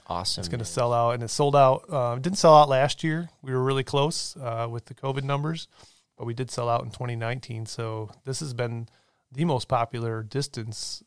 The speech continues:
Speaker 2: for the race for the last few years, this half marathon that starts right here. So, and it's such a nice course. You just run down Lakeshore Drive and it's flat.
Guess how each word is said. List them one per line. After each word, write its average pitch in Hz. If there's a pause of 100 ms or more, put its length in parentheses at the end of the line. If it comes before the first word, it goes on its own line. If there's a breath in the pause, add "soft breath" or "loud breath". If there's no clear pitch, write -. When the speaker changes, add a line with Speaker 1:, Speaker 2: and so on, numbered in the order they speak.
(260)
Speaker 2:
for 135
the 123
race 120
for -
the 113
last 117
few 127
years, 120
this 110
half 113
marathon 117
that 113
starts 117
right 113
here. 113
So, 117 (400 soft breath)
and 151
it's 151
such -
a 143
nice 127
course. 131
You 131
just 120
run 127
down 120
Lakeshore 120
Drive 123
and 117
it's -
flat. 123